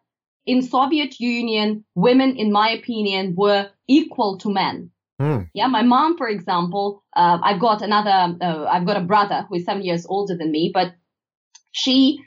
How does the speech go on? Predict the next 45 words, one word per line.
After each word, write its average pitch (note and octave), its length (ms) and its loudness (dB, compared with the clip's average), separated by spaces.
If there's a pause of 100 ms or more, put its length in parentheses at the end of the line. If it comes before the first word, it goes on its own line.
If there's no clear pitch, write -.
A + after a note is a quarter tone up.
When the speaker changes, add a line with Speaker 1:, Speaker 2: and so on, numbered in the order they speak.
Speaker 1:
started A3+ 440 0
working G#3 580 0
two D#4 220 4
weeks B3 340 -2
after F#3+ 520 0 (200)
basically G3 440 -2
giving G3+ 280 2
birth F#3+ 340 2
to G#3+ 60 -2
both A3 320 2
of F3+ 80 -2
us. - 180 -8 (420)
Speaker 2:
Wow. G#2 220 -4 (180)
Speaker 1:
Yeah. A#3 220 0 (300)
She D4+ 260 0
was, D4 280 2 (120)
she C4+ 180 -4
was C4 220 0
working B3 480 -2
full D4+ 240 0
time A#3+ 300 2
all C4 180 2
her A#3 160 -4
life. E3+ 280 0
In B3+ 280 2
fact, D#4 400 0
for A3+ 80 -2
my A#3 220 2
parents, C#4+ 480 0
there A3 100 -2
w-, - 260 -6
it G#3 140 -6
was B3 120 -4
never C#4 180 2
an G#3 120 0
option G3+ 520 -2 (320)
for G3 80 0
my G#3 120 2
mom G#3+ 320 2
to - 80 -14
stay - 200 -6
at - 80 -6
home G#3 440 -2
Speaker 2:
Hmm. A#2 220 -2 (640)
Speaker 1:
because G#3+ 300 0